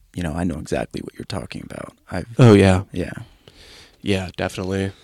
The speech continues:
Speaker 2: Um, and I've had people that, or had people that came up to me after reading the letter that just wanted to give me a hug.
Speaker 1: Hmm.
Speaker 2: Um, they could really re-, could relate to it and appreciated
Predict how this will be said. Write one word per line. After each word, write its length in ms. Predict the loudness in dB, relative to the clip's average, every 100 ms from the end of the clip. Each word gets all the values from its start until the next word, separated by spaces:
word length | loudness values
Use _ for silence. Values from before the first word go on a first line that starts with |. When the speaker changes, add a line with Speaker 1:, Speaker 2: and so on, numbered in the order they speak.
| _ -4
Speaker 2:
Um, 480 | -2 0 -2 -4
and 140 | -6 -6
I've 100 | -2
had 200 | -4 -4
people 420 | -6 -4 -4 -4
that, 320 | -6 -6 -6 -12 -20 -20 _ -10
or 100 | -6
had 220 | -4 -4
people 240 | -8 -8 -10
that 140 | -10
came 200 | -10 -10
up 80 | -10
to 120 | -8
me 100 | -6
after 320 | -6 -6 -8
reading 280 | -6 -6 -6
the 80 | -8
letter 320 | -8 -8 -10
that 180 | -12 -14
just 220 | -14 -10
wanted 200 | -10 -10
to 80 | -12
give 140 | -10
me 100 | -10
a 80 | -10
hug. 320 | -10 -10 -12 _ _ _ _
Speaker 1:
Hmm. 160 | -2 -2 -4 _ _
Speaker 2:
Um, 380 | -10 -10 -12 -14
they 100 | -14
could 180 | -14 -10
really 260 | -8 -6 -8
re-, 180 | -8 -10 _
could 200 | -8 -6
relate 340 | -6 -8 -10 -10
to 180 | -8
it 80 | -10
and 100 | -12
appreciated 760 | -12 -12 -10 -8 -8 -8 -10